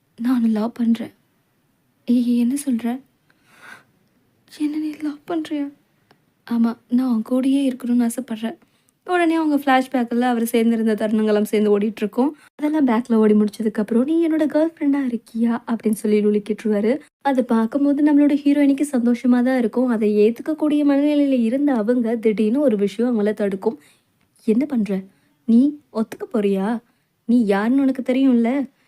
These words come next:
நீ எந்த நேரத்துல எப்படி மாறுவேன்னு உனக்கே தெரியாதப்போ, இவனை எப்படி லவ் பண்ணுவ? ஓ, மனசாட்சி உன்னை தடுக்கல? உனக்கு மெடிக்கல் ரீதியில எந்த ப்ராப்ளமும் இல்ல. நீங்க ஒரு நேரத்துல ஒரு ஆளாவும், இன்னொரு நேரத்துல வேறொரு ஆளாவும் பிஹேவ் பண்ணுவீங்க, மேடம்."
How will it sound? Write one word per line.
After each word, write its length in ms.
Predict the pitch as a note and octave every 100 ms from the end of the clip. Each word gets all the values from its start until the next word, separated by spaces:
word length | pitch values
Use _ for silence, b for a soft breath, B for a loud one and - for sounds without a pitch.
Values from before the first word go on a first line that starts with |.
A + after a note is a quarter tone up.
| _ _
நீ 200 | C#4+ C4+
எந்த 260 | F#3+ F#3+ B3+
நேரத்துல 380 | C4 B3+ C#4 C4
எப்படி 260 | B3+ D4
மாறுவேன்னு 420 | B3 B3+ D4+ C4+ C#4
உனக்கே 460 | B3 C#4+ E4 F4+
தெரியாதப்போ, 720 | E4+ B3 A#3 G#3 F#3+ F#3+ A3 - _ _ -
இவனை 260 | F4+ A4+ A#4+
எப்படி 240 | D4 C#4+
லவ் 240 | A3 G#3
பண்ணுவ? 360 | G#3 G#3 G3 F#3+ B B -
ஓ, 120 | A#3+
மனசாட்சி 480 | G#3 F3+ A#3 A3+ B3+
உன்னை 140 | A#3+
தடுக்கல? 440 | C4 C#4+ D4+ D4+ E4 _ _ _ -
உனக்கு 360 | D4+ D#4 D4+ C4+
மெடிக்கல் 460 | B3 B3 D#4+ E4+ C#4+
ரீதியில 360 | C#4 C#4 D4 D4
எந்த 220 | C4 D#4
ப்ராப்ளமும் 340 | D4 D#4 E4 E4+
இல்ல. 500 | C4+ D#4 F4+ A3+ A3 _ _ _ _ _ _
நீங்க 440 | C4+ D4 A#3 A3 B3
ஒரு 220 | G3+ A3+
நேரத்துல 300 | B3+ C4+ D4
ஒரு 200 | C#4+ C#4+
ஆளாவும், 440 | C#4+ C#4+ C#4+ D4+ D#4
இன்னொரு 320 | D#4+ E4+ E4
நேரத்துல 140 | D#4
வேறொரு 420 | B3 B3+ F4 E4
ஆளாவும் 320 | C#4+ C#4+ D4+ A#3
பிஹேவ் 240 | C4+ E4
பண்ணுவீங்க, 360 | C#4+ A3 G#3+ G#3
மேடம்." 360 | G3+ G3 C4